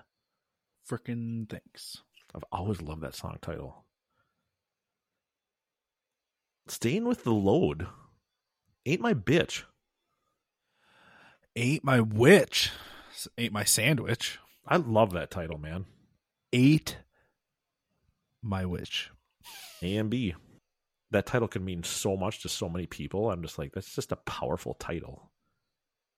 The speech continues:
Speaker 2: And yeah, it's got, it's got bitch in it, so it's kinda cheesy, but I'm like, it's just, I've always dug it.
Speaker 1: Yeah.
Speaker 2: Cheesy, but cool.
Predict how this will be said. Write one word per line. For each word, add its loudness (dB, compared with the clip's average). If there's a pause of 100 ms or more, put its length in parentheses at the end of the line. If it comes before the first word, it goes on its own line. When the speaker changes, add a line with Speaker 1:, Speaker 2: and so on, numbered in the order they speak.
(220)
Speaker 2:
And -4
yeah, 2
it's -2
got, 0 (160)
it's 2
got 4
bitch 0
in 0
it, -2
so -2
it's -4
kinda -2
cheesy, -4
but -2
I'm -4
like, -2
it's -12
just, -12 (800)
I've -6
always 0
dug -2
it. -16 (2000)
Speaker 1:
Yeah. -2
Speaker 2:
Cheesy, -2
but -4
cool. -4